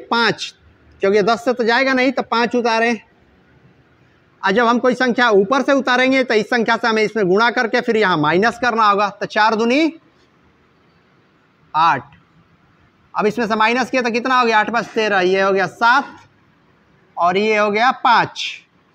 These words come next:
ठीक। अब हम इससे भाग देंगे, दस से भाग देंगे तो कितना होगा? दस पचे पचास, ये कट गया, ये सात आ गया। अब हम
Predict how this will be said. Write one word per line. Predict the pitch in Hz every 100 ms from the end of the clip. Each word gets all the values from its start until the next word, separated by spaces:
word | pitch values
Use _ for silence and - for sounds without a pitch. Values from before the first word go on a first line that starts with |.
| _
ठीक। | 208 311 254 - _ _ _ _ _ _ _
अब | 240 269
हम | 254
इससे | 254 - 240
भाग | 208 226
देंगे, | 196 190
दस | 170 233 -
से | 254
भाग | 233 226
देंगे | 247
तो | 233
कितना | 240 262 262
होगा? | 254 226 156 151 151
दस | 170 214 247
पचे | - 269 320 247 - _ _ _ _ _ _ _ _ _ _ _ _ _ _
पचास, | 175 214 214 170 -
ये | 185 175
कट | 202 202
गया, | 233 240 277
ये | 233 208
सात | - 208 226 - _ -
आ | 165
गया। | 156 135 120 - - - - - - - _ _ _ _ _ _ _ _ _ _ _ _ _ _ _ -
अब | 226
हम | 214